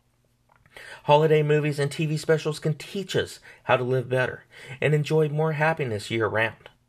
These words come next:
These are some of the essential life lessons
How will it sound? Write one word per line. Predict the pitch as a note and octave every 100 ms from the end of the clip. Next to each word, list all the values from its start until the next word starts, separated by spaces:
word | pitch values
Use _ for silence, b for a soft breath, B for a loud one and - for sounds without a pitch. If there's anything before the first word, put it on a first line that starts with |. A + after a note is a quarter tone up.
| b b b b b b b b _ _ _ G#2+
These | A#2 C3+ - - -
are | A#2
some | - C#3+
of | C#3+
the | C#3+
essential | C3+ - - D3 D#3+ C#3
life | B2+ B2
lessons | B2 B2+ - - -